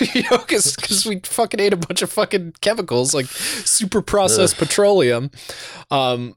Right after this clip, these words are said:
Speaker 1: Devin, Devin and I were talking the other day, and she was like, she's like,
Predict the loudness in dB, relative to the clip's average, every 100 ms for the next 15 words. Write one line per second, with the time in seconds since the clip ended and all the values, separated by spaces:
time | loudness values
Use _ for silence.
0 | -4 0 4 2 2 0 2 2 4 4
1 | 2 2 0 0 0 2 2 0 0 -2
2 | -2 0 -2 -4 _ _ _ _ -20 -20
3 | _ -4 -2 -2